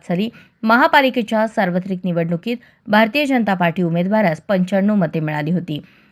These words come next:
अत्यंत प्रतिकूल परिस्थितीत पक्ष संघटना वाढीस काम करत आज बाळे व परिसर भाजपचा बालेकिल्ला झाला आहे.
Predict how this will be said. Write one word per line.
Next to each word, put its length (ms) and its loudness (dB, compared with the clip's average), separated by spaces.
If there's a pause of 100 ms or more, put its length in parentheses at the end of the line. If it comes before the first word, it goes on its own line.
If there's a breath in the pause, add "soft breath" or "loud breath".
(100 soft breath)
अत्यंत 340 0
प्रतिकूल 460 0
परिस्थितीत 500 0 (100)
पक्ष 220 -4
संघटना 500 0
वाढीस 440 0
काम 260 0
करत 260 2 (460 soft breath)
आज 180 4
बाळे 320 4
व 120 -2
परिसर 440 -2
भाजपचा 520 -2
बालेकिल्ला 600 2
झाला 240 -2
आहे. 240 -4